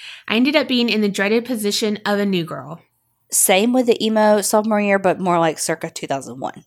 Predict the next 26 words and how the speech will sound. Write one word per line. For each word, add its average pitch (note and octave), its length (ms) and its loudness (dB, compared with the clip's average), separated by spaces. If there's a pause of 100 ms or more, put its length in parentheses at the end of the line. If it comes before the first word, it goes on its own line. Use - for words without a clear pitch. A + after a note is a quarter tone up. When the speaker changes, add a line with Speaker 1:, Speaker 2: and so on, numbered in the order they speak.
Speaker 1:
<laughs> - 1040 2 (460)
Speaker 2:
And F3+ 200 2
never F#3+ 180 6
had F#3+ 140 6
to E3 80 0
move, C#3 240 4
thank D#3+ 180 4
God. C3+ 260 2
I F#3 80 4
don't G#3+ 120 2
know G3 60 2
how G3+ 120 2
y'all E3 160 6
do D#3 140 0
that C3+ 180 4
shit - 160 0
in D3 60 -12
high A2 100 -4
school - 240 -4
because G#3 340 0
Speaker 1:
Oh G3 60 0
my F3 60 0
gosh. E3 160 -4
Speaker 2:
props G#3 320 4
to F3+ 60 0
y'all. C#3+ 340 2